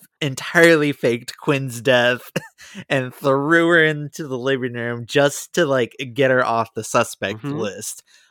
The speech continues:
Speaker 1: Um, to me, that's th-, that's where the movie gets, like, really fun for me. Like, the entire finale in the movie theater is just, like, a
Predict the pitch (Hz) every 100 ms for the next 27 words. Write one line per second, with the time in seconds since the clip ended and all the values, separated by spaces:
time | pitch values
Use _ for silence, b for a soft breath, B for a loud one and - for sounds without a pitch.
0 | b - 147 123 107 101 - _ _ _
1 | 160 - 190 180 185 175 143 120 143 131
2 | - 147 143 160 127 135 160 202 - 165
3 | 175 160 135 131 131 131 127 113 113 -
4 | 107 101 120 127 123 123 107 - - 143
5 | 117 110 110 127 107 107 107 113 110 -
6 | b b b - 143 147 143 - 208 190
7 | 185 180 - 147 131 131 127 127 139 139
8 | 131 127 123 123 - 120 120 117 127 113
9 | 135 113 117 107 113 _ _ _ _ _
10 | - 139 127